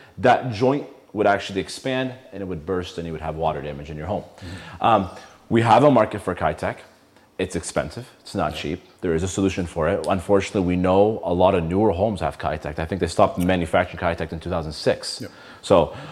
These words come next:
Speaker 1: homes, I think, built from ninety-eight to two thousand six in certain subdivisions in Windsor, we know they have Kitech.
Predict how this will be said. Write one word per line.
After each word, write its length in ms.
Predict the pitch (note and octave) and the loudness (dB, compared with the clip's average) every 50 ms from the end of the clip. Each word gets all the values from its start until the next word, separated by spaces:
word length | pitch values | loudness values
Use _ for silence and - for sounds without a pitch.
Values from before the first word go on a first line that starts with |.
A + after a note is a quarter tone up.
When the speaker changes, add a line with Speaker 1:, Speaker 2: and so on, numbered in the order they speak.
| - - - | -16 -16 -4
Speaker 1:
homes, 340 | - - B2+ C3 C3 B2 G#2+ | 2 6 6 6 8 6 6
I 60 | G#2 G2 | 4 4
think, 300 | F2 - - A#2 G#2 F2+ | 4 2 2 2 2 4
built 220 | G#2+ G#2+ A2 G#2+ | 6 6 6 4
from 260 | - - G2+ F2+ F2+ F#2 | 2 0 0 2 4 4
ninety-eight 560 | G#2 A2+ A#2 G#2+ G#2 - - B2+ C3 B2 - | 4 4 4 2 2 2 4 2 2 2 0
to 80 | G#2 | -6
two 120 | F#2 - G#2+ | -6 -4 0
thousand 320 | F#2+ G2+ G2 F#2+ F#2 F2+ D#2+ | 4 4 4 4 2 -2 -4
six 380 | - - C#3+ C#3+ C#3 C#3 - - | -2 2 4 4 2 2 -2 -8
in 60 | E2 | -8
certain 280 | - - A#2 G#2+ F#2+ F2+ | -6 -4 -2 -2 -2 -2
subdivisions 640 | - - G#2+ F#2+ G#2 G2 G2 G#2 G#2 G2+ F#2+ F2+ | 0 -2 -2 0 -2 -4 -4 -4 -4 -6 -6 -6
in 100 | F#2 F2 | -4 -4
Windsor, 320 | F#2 G2+ G#2+ G2+ A2+ A2 G2 | -4 -4 -4 -4 -2 -2 -2
we 220 | - C2+ F#2+ G#2 | -2 -4 -4 -4
know 200 | G2+ G2+ G2+ G2+ F#2 | 0 0 0 2 2
they 120 | F2 E2+ | 2 0
have 220 | F2 F2+ F#2 F2 - | 0 0 -2 -4 -4
Kitech. 380 | - D#2+ D#2+ D2 - - - | -4 -4 -4 -4 -6 -12 -16